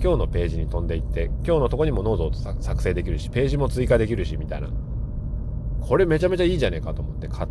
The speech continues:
たものの、まあまあ、あんま使-、使いこなせなかったわけですよね。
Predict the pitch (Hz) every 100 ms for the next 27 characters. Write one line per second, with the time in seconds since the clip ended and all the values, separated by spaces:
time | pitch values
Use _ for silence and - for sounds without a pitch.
0 | - 120 120 117 107 - - - - -
1 | - - - - - - 160 123 120 92
2 | 85 101 - 110 110 117 - 127 139 135
3 | 135 156 156 - - - - - - 82